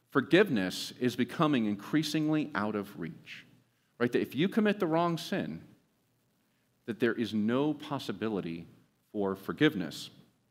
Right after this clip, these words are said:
So that's where we are. And friends, I say that, I set that up for you because I think that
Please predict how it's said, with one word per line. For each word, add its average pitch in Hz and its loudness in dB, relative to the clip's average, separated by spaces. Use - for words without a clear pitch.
So - -2
that's 185 2
where 160 4
we 123 4
are. 98 4
And 151 2
friends, 190 6
I 156 8
say 247 4
that, 139 8
I 131 4
set 294 4
that 151 8
up 165 4
for 139 4
you 117 6
because 131 4
I 139 6
think 208 2
that 131 2